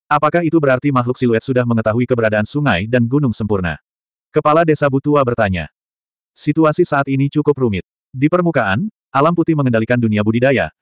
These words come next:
tetapi di balik layar, dia masih sangat terkendali. Jadi inilah alasannya. Cheng Yan mengangguk.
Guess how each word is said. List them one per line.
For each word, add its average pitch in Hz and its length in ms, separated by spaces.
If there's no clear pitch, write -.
tetapi 143 320
di 147 80
balik 110 240
layar, 113 400
dia 147 160
masih 131 320
sangat 120 240
terkendali. 92 560
Jadi 151 320
inilah 143 320
alasannya. 123 480
Cheng 160 240
Yan 170 160
mengangguk. 113 400